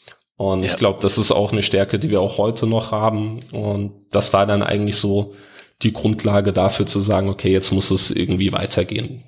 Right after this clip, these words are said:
Speaker 1: Das macht Spaß und es funktioniert und es wär jetzt doof, äh, aufzuhören.
Speaker 2: Das heißt, ihr habt da-, damals sozusagen am Ende des ersten Semesters schon geahnt, dass ihr mal eine Firma macht?
Speaker 1: Eine Firma,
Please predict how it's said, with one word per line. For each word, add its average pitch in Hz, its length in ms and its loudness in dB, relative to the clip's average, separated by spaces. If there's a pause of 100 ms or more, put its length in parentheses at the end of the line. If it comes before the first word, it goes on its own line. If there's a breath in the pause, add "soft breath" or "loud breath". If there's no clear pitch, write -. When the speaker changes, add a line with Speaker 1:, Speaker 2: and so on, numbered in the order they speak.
Speaker 1:
Das - 200 -4
macht 92 240 -2
Spaß 101 400 2
und 98 120 0
es 95 100 -2
funktioniert 95 640 0
und 90 100 0
es - 120 -2
wär 98 100 0
jetzt 92 280 -4
doof, 95 420 -2
äh, 92 260 -4 (300 loud breath)
aufzuhören. - 680 -4 (720 loud breath)
Speaker 2:
Das - 160 -2
heißt, 120 160 4
ihr 117 100 6
habt 123 200 2
da-, 113 120 -2
damals 135 360 2
sozusagen 113 560 0
am 95 220 -4
Ende 107 200 -4
des 98 140 -2
ersten - 260 -2
Semesters 107 400 -2
schon 101 480 -2
geahnt, 101 480 0
dass 101 140 0
ihr 101 80 -4
mal 92 100 -4
eine 90 120 -4
Firma 80 280 -8
macht? 73 300 -12 (1000)
Speaker 1:
Eine 113 220 0
Firma, 139 1080 0